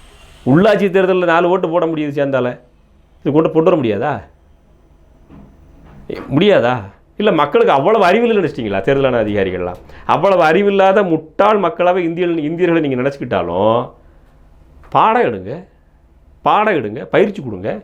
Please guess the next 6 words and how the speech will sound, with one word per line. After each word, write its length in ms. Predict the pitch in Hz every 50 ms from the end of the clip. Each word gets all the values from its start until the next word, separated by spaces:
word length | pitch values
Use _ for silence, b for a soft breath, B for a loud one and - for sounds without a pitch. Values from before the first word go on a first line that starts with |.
| - b b b b b
பள்ளிக்கூடம் 360 | 131 165 208 240 208 190 165
எதுக்கு 160 | 147 147 147
வச்சிருக்கீங்க? 360 | 117 143 95 95 95 110 175 156
காலேஜ் 340 | - 135 165 202 208 175 165
எதுக்கு 200 | 147 143 139 117
வச்சிருக்கீங்க? 440 | 104 107 95 95 98 90 92 113